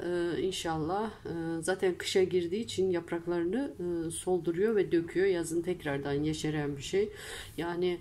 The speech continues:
e, bir bitki. Şuradan hiçbir kök, şu, e, yeşil kısımdan hiçbiri kalmazsa bile o ektiğimiz soğanlar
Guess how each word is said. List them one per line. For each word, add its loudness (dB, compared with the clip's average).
e, -6
bir -4
bitki. -4
Şuradan 4
hiçbir 0
kök, -2
şu, 2
e, 0
yeşil 2
kısımdan 0
hiçbiri 0
kalmazsa 0
bile -2
o 0
ektiğimiz 0
soğanlar 0